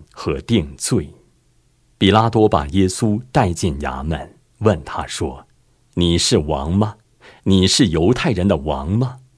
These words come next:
耶稣回答说：“是的，我是王，但我的国不属这世界。我的国若属这世界，我的臣仆必要征战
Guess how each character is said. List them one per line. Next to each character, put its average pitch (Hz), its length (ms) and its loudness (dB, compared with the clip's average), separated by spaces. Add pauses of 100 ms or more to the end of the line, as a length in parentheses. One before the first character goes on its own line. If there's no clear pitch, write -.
(960)
耶 95 140 2
稣 92 280 -2
回 78 280 -8
答 - 280 -10
说 - 420 -10 (340)
：“是 104 340 0
的， - 340 -10 (260)
我 92 260 2
是 - 240 0 (100)
王， 78 380 -6 (480)
但 78 360 -2 (120)
我 101 160 4
的 107 140 2
国 78 320 -4
不 139 300 0
属 90 320 -6
这 98 100 -2
世 92 320 -2
界。 - 440 -6 (560)
我 95 180 6
的 104 100 6
国 85 260 2
若 101 220 4
属 71 300 -6
这 98 120 -2
世 - 300 -2
界， 71 420 -6 (160)
我 90 160 4
的 78 120 -2
臣 80 340 -8
仆 67 380 -10
必 104 180 0
要 78 220 -2
征 123 280 2
战 107 240 -4